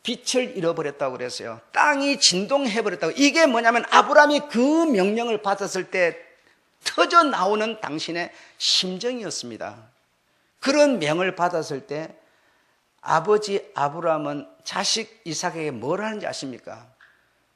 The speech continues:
"네가 태어난 것도 하나님의 뜻이며 너를 드리는 것도 하나님의 뜻이니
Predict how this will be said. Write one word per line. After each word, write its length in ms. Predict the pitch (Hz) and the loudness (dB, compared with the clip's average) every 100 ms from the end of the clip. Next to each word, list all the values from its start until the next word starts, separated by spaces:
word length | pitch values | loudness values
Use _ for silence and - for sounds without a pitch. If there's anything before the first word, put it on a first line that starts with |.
| _ _ - | _ _ -8
"네가 380 | 180 190 196 - | -2 4 4 4
태어난 480 | 214 202 180 170 | -2 0 0 0
것도 300 | 160 160 160 | -2 -4 -4
하나님의 480 | 147 156 143 135 135 | -4 -6 -6 -8 -10
뜻이며 680 | 135 135 135 127 113 113 120 _ _ _ _ _ | -10 -10 -10 -10 -14 -16 -20 _ _ _ _ _
너를 400 | - 139 160 170 | -8 -4 -2 -2
드리는 380 | - 254 285 247 | -4 -4 -4 -6
것도 180 | 214 214 | -6 -8
하나님의 480 | 170 185 165 160 - | -8 -8 -6 -8 -10
뜻이니 520 | - - 120 110 | -10 -10 -10 -14